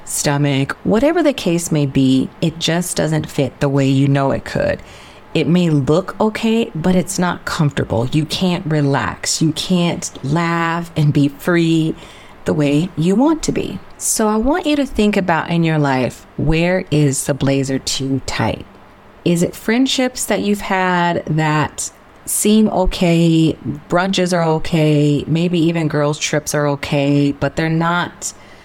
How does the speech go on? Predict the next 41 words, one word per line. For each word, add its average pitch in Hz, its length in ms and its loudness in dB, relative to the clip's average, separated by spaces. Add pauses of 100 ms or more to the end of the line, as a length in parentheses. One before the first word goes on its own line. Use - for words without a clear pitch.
(200)
quite 151 500 0 (140)
it, - 500 0
right? 160 440 -2
Like, 151 180 -2 (360)
they're 170 140 2
not 190 260 -2
fully 175 640 2
expansive. 151 640 0
You're 156 120 0
not 160 180 -6 (140)
fully 165 400 4
able 151 260 2
to 147 120 -2
be 147 120 2
yourself. 143 840 2 (360)
You're 160 160 0
not 160 160 -2
able 160 220 2
to - 120 -6
go 151 180 0
into 156 140 -2
the 151 120 0
really 147 320 2
depth 131 400 -2
conversations 143 760 0
that - 220 -2
you 139 80 0
used 143 280 0
to 147 80 0
have, 139 380 0
or 147 100 -2
maybe 143 240 2
you 143 120 4
desire 135 580 0
to. 139 400 -4 (460)
Is 170 160 2
it 185 80 2
a 196 60 2
relationship? 175 960 0 (440)
Is 190 220 2
everything 214 600 2